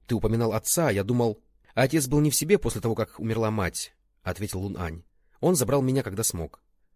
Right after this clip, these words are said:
Ван Цин растерянно смотрел на него. "Сколько тебе было лет?" — тихо спросил он. "Шесть, но я хорошо всё помню".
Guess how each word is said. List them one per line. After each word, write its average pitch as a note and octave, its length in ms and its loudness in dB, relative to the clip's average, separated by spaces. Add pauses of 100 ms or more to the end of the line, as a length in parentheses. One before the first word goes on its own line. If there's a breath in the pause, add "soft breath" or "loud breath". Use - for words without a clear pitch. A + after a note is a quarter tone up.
(340)
Ван F#2 220 -2
Цин B2 160 0
растерянно G2+ 400 -4
смотрел F2 320 -6
на D#2 60 -8
него. D2+ 260 -12 (640)
"Сколько - 440 2
тебе A2 200 0
было A#2+ 200 2
лет?" — G#2+ 380 0 (720)
тихо G2+ 200 -6
спросил - 360 -4
он. D#2+ 220 -12 (400)
"Шесть, - 640 0
но G2+ 160 -2
я C#3+ 140 2
хорошо C3 280 -4
всё - 160 -4
помню". E2+ 400 -6